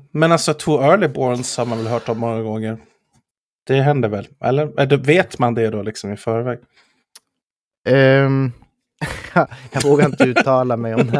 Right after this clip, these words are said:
Speaker 2: här.
Speaker 1: <laughs>
Speaker 2: Den kommer när den kommer, okej?
Speaker 1: <laughs>
Speaker 2: Kan vi släppa det?
Speaker 1: Ja, nej, jag förstår.
Speaker 2: Ehm.
Speaker 1: Nej, men jag tänker bara så här att man vill vara lite mer på standby kanske.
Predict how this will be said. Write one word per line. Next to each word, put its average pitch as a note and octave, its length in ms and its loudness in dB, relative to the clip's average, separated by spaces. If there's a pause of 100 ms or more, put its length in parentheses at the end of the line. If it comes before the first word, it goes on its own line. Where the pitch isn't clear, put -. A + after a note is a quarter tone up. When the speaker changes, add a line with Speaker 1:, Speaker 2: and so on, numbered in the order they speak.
Speaker 2:
här. F#3 160 0 (460)
Speaker 1:
<laughs> - 340 -14
Speaker 2:
Den F#3+ 180 0
kommer D3+ 280 2
när D#3+ 120 2
den F3+ 120 2
kommer, D#3 680 2
okej? D#3 540 2 (180)
Speaker 1:
<laughs> G3 180 0
Speaker 2:
Kan D#3+ 160 0
vi D#3+ 100 -2
släppa F3 480 0
det? C#3 160 2 (1600)
Speaker 1:
Ja, A#2 180 -2
nej, A#2 140 -2
jag A2+ 80 0
förstår. A#2+ 360 0
Speaker 2:
Ehm. A2+ 120 -6 (400)
Speaker 1:
Nej, D#3+ 100 2
men - 20 -2
jag D#3+ 160 2
tänker F#3+ 280 2
bara D#3+ 160 4
så D3 120 0
här C#3 120 4
att C3+ 140 -2
man C3+ 180 -2
vill B2+ 120 -4
vara B2+ 160 -4
lite B2+ 220 -8
mer B2 160 -8
på B2 120 -12
standby A#2+ 720 0
kanske. G#2+ 460 -8